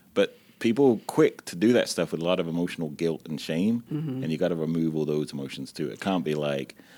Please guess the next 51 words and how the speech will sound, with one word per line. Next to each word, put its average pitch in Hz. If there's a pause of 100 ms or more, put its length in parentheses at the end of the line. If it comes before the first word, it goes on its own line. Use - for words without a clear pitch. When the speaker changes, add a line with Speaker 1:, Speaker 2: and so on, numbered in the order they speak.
(260)
Speaker 1:
"Well, 101
if -
you 127
were 139
just 117
to 95
help 120
me 101
with 92
this." - (440)
Speaker 2:
Isn't 208
it 170
interesting? 156
We 143
talk 143
about 131
guilt 139
and 160
shame. 143
So 143
we 143
had 151
a 139
situation 139
this 135
past 135
summer 135
where 139
our 156
daughter 151
set 131
a 123
boundary 123
for 156
us, 139
and 135
that, 131 (160)
um, 139
I -
wanted 156
to 139
Speaker 1:
Which 107
one? 104
She -
sets -
them 98
every 95
day. 104 (220)
Speaker 2:
No, 226
so 165
we, 185